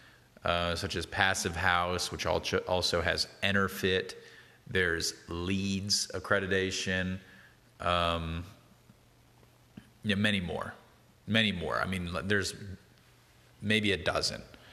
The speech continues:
Uh, actually, in some countries, they do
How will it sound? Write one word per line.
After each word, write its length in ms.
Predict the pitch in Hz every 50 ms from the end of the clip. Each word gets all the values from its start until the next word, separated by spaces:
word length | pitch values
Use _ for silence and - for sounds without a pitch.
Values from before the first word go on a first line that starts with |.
| - - - - - - - - - - -
Uh, 460 | 92 92 90 87 87 82 78 76 - - - - - - - - - - - - - - - _ _ - -
actually, 560 | - 123 135 131 - - 127 120 113 110 -
in 200 | - 107 101 101
some 260 | 104 - - 147 156 160
countries, 800 | - 131 113 104 - - 107 101 98 98 101 98 - - - - - - - - - - - - - - - - - - - -
they 160 | 98 104 104
do 680 | 101 95 95 104 107 107 104 104 101 101 98 98 101